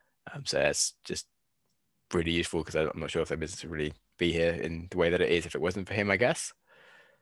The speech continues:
And, um, he's also, I guess I've been, like, a bit of an introvert, and I have relationships with friends, like, very much one-on-one. I don't have any, like, groups as such, uh, until more recently, whereas he's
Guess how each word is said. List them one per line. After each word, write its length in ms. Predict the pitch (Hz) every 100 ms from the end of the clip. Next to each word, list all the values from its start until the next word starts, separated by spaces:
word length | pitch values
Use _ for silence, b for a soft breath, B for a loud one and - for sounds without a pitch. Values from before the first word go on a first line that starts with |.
| b _ _ _ _ _ _ _ -
And, 460 | 82 82 80 82 85
um, 260 | 82 85 -
he's 160 | 98
also, 400 | 117 123 110 101 92 _ _ _ _ _ _ - - -
I 60 | 95
guess 180 | 110 120
I've 140 | 110
been, 140 | 117
like, 160 | 110 101
a 40 |
bit 160 | 95 -
of 60 | 95
an 100 | 95
introvert, 840 | 98 110 - 113 117 120 151 - - -
and 300 | 98 95 95
I 80 | 98
have 240 | 110 104
relationships 580 | 104 98 98 101 - -
with 100 | 92
friends, 560 | - 95 87 87 85 -
like, 200 | 78 -
very 240 | 92 92 95
much 200 | 98 -
one-on-one. 800 | 95 98 95 92 87 90 98 175 - B B B -
I 40 |
don't 180 | 92 131
have 220 | - 143
any, 200 | 127 117
like, 220 | 107 87 - - - _ _ 92
groups 580 | 92 87 101 147 - -
as 140 | 160 -
such, 640 | - 208 - - - - - b b b b _ -
uh, 60 |
until 200 | 107 107
more 120 | 110 110
recently, 280 | 113 123
whereas 300 | 135 110 101
he's 240 | - 120